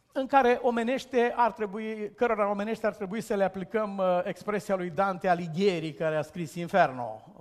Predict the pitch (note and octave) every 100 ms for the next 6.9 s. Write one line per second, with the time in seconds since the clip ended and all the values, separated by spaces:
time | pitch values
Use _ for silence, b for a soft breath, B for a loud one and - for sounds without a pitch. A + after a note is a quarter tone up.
0 | D3 D3 D#3 F3 D#3+ A3 G#3 G3 F#3 F3
1 | E3 - A#3+ G#3+ G3+ G3 G3+ A3 G3+ F#3+
2 | B B B B F#3+ D#3+ G#3+ G#3+ G3 F3+
3 | F#3+ F#3 F#3 D3+ G3 E3 - F3 B3 A#3
4 | A3+ - G3+ A3+ F#3 - F#3 F#3 E3 D3
5 | A#2+ B2 - - _ - G3+ E3 F3+ G#3+
6 | G3+ F#3+ - F3+ A#2+ G2 F#2+ - -